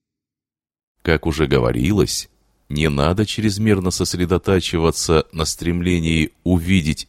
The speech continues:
этих существ и даже на стремлении узреть Бога. Однако вы должны понимать, что эти существа видят вас, обращают на вас внимание,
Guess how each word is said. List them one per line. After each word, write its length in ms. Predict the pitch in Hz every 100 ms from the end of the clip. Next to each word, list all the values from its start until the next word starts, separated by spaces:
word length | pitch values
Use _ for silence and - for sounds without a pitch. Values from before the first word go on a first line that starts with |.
| _
этих 300 | 80 - 67
существ 840 | - 67 - - 71 107 - - _ _ _ _
и 120 | - 78
даже 280 | 90 80
на 100 | 76
стремлении 840 | 73 - 67 65 65 80 104 110 - _ -
узреть 520 | 107 78 69 67 62
Бога. 640 | 60 80 76 55 50 50 _ _ _ _ _ _ _ _ _ _ _ _ _ _ _ _ _
Однако 720 | 67 62 60 73 101 120 113 - _
вы 260 | 58 69
должны 440 | 95 113 104 76 73
понимать, 720 | 76 76 80 82 57 - - _ _ _
что 320 | - - 92
эти 180 | 85 80
существа 920 | - 76 - 60 - 57 60 76 104 - _ _
видят 500 | - 57 71 98 113
вас, 480 | 95 82 55 - - _ _ _ _
обращают 760 | - 78 85 85 - 98 85 -
на 120 | 82
вас 320 | 80 78 -
внимание, 840 | - 64 55 53 87 104 67 52 -